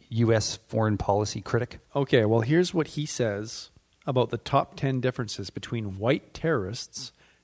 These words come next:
Speaker 2: and others. Number one, white terrorists are called gunmen. What does that even mean? A person with a gun? Wouldn't that be like everyone in the U S? Other terrorists are called, like, terrorists.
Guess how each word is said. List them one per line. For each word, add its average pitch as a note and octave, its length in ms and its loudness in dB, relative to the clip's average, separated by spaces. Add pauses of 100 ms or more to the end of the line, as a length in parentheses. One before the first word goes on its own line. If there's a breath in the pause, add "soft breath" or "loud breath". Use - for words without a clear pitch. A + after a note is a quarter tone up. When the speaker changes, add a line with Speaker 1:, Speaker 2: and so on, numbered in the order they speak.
Speaker 2:
and A2+ 120 -4
others. - 460 -6 (400)
Number F#3 240 10
one, D#3 380 6 (240)
white D3 260 2
terrorists C#3+ 760 0 (100)
are B2 80 -2
called A2 380 -4
gunmen. B2 480 4 (220)
What - 120 -2
does C4 100 0
that B3 140 2
even A3 220 2
mean? C#3 360 0 (500)
A C3 60 -4
person C#3+ 340 2
with C3+ 120 -2
a C3+ 40 4
gun? C3 360 -2 (340)
Wouldn't B3+ 240 0
that B3+ 140 0
be A3 100 2
like D#3 260 6 (480)
everyone C3 500 6
in C#3+ 100 4
the C#3 120 4
U D3 220 8
S? - 380 -2 (680)
Other D3 240 4
terrorists A2 560 -2
are A2 100 -2
called, A#2+ 500 0
like, A#2+ 220 0 (320)
terrorists. F#3 760 2